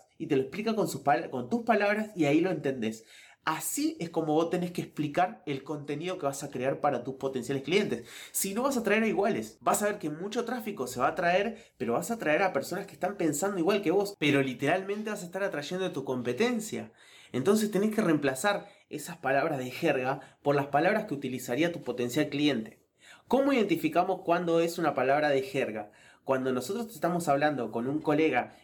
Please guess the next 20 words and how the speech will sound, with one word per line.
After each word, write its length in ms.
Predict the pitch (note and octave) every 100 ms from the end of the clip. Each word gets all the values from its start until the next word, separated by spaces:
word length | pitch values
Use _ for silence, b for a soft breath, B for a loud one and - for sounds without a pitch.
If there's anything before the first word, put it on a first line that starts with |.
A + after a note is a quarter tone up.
| C3
y 80 |
nos 160 | B2+ A#2+
entendemos 420 | A2 A2 D3 F3
perfecto, 880 | - A#2 A2 - G3 F3+ - F#3 -
nosotros 300 | A#2 A#2+ C#3+
ahí 100 | C#3
no 100 | F3+
nos 100 | F#3+
damos 300 | F#3 A3 D3+
cuenta 260 | D3+ C#3 B2
si 80 | -
estamos 340 | C3+ C3+ C3
utilizando 460 | B2+ B2+ A#2 C3+ C3+
alguna 280 | C3+ C3
palabra 500 | C3+ C3 C#3 D3+ D#3+ B B _
que 80 | -
otra 180 | C#3 C#3
persona 280 | A#2 C3+ B2+
no 80 |
entendería. 500 | B2+ A#2+ A#2 A#2 A2